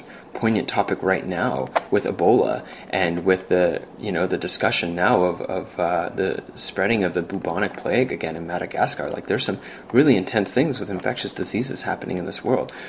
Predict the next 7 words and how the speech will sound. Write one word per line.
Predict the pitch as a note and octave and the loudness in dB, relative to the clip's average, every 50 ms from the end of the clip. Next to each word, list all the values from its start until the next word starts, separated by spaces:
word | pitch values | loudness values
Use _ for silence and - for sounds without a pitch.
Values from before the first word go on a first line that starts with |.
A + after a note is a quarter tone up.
| - - - | -14 -10 -6
Without | - A2+ A2 - - - C3 E3 F#3 - - - - - - - - - - - | -4 -4 -4 -4 -4 2 6 6 6 6 4 0 -10 -16 -20 -20 -20 -16 -6 -2
our | G#2 G2+ | -2 -2
history | G2+ - C#3+ D#3+ - - - G2+ F2+ | 0 0 0 0 0 2 2 2 2
of | E2+ E2+ | 2 0
facing | - - G#2 A2 A#2+ - G#2 F#2+ | 2 4 4 4 4 4 0 0
the | F2 F2 | -2 -2
quote-unquote | - - G2+ G#2 G#2+ G#2 G2+ G2+ F#2 - | 0 2 4 4 4 2 2 0 -2 -2